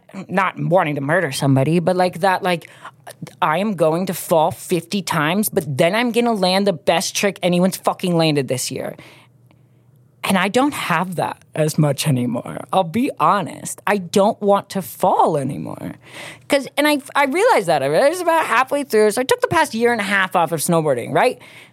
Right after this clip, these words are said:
I just, they told me I should chill for my back, and I was really thinking about that. I'm like, this, Jules, you've talked about this too. Like, as women, we have an innate, f-, we wanna protect ourselves. We don't wanna fall.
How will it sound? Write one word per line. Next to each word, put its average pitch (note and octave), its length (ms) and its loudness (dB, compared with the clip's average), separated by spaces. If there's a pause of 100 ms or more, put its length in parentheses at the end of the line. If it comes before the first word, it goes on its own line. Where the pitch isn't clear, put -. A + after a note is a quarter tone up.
(120)
I A#3+ 80 -2
just, A#3+ 340 -2
they A3 120 4
told A3+ 220 2
me A3 140 0
I G3+ 120 2
should G3 220 -4
chill F#3 280 2
for G3 100 -2
my F3+ 140 2
back, E3+ 380 2
and E3 100 0
I D#3 80 2
was E3 180 -2
really D#4 320 2 (400)
thinking G4 400 -2
about E3+ 240 0
that. D#3+ 220 0
I'm F3 160 2
like, G3 440 -2 (760)
this, G#3+ 360 0 (1120)
Jules, C#4+ 240 2
you've C4+ 160 0
talked C4+ 220 0
about A3+ 180 0
this G3 180 -2
too. F3+ 280 0
Like, F3 300 -2
as G3+ 160 -2
women, C#4+ 240 2
we D#4 100 2
have D4 140 2
an B3+ 140 -2 (100)
innate, G#3+ 480 -2 (280)
f-, - 340 -12
we G#3+ 200 0
wanna B3+ 480 2
protect - 600 -4
ourselves. - 680 -8
We E3+ 100 -2
don't F#3+ 360 0
wanna G3+ 240 2
fall. - 580 -2